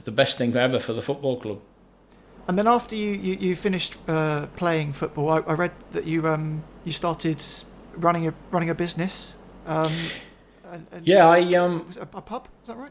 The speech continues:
Speaker 1: Yeah, I did. What I did, I'd, while I'd been playing, I studied. I, I, I got my teacher's training certificate, then I did business studies, um, and I decided when I came out at thirty-four, my choice, that I wanted to go into coaching, but also I just thought, "You know what,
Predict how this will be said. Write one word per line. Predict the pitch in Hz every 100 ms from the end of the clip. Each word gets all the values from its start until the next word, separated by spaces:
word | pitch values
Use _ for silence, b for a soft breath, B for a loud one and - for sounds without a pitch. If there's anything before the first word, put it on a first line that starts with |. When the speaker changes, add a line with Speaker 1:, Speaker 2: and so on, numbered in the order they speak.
| -
Speaker 1:
Yeah, | 175 214
I | 190
did. | 196 127
What | 180
I | 180
did, | 151 165
I'd, | 139 139 -
while | 139 147 143 180
I'd | 170
been | 160 156 147
playing, | - 156 135 117
I |
studied. | - - 143 123
I, | 123 123 -
I, | 131 127 -
I | 123
got | 143 135
my |
teacher's | 127 165 165 135 123 -
training | - 139 131
certificate, | 127 120 120 113 131
then | 127 123
I |
did | 117 123
business | 151 131 123
studies, | - 113 110 123 - -
um, | 120 120 120 120 117 -
and | 120 123
I | 127
decided | 127 123 139 135 131 127
when | 127
I |
came | 123 - 131
out | 127 127
at |
thirty-four, | - 131 123 123 - 120 120 131 - B B B B
my | 123 135
choice, | - 120 117 120 - -
that | 113 117
I |
wanted | 120 127 120
to | 117
go | 123
into | 120 120
coaching, | 143 135 - 139 139 - b b b b
but | - 123
also | 143 143 127
I | 113 113
just | 127 -
thought, | 127 120 117
"You | 135
know | 175
what, | 175 175